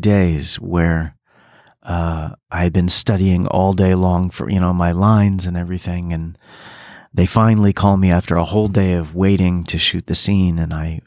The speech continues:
I, I pick my head up from all of my notes, and there's Steven Spielberg at the top of a ramp smoking a cigar. And I come up to him with a big smile on my face, and I turn to my right, and I hadn't met Daniel during the whole shoot, and there he was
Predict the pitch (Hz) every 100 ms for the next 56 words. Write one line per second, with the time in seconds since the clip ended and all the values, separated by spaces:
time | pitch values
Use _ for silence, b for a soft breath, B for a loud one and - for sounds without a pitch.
0 | - 80 80 _ _ _ _ 85 85 87
1 | - - 120 113 101 101 98 95 - -
2 | 87 90 98 87 92 90 92 104 - -
3 | 85 98 95 - 104 95 92 - 98 101
4 | 92 92 - B B B B B - 82
5 | - - 87 - 95 82 90 95 92 87
6 | - - b b b b b - 107 98
7 | 98 90 87 90 98 95 87 87 87 -
8 | _ _ b b b - 76 76 - -
9 | 101 98 - 92 92 92 92 85 80 92
10 | - - 82 85 92 95 85 87 95 90
11 | - 85 82 - 90 92 90 95 95 90
12 | 90 87 85 123 110 92 113 - 90 85
13 | 80 82 80 80 80 85 85 - 95 82
14 | 85 87 82 90 92 85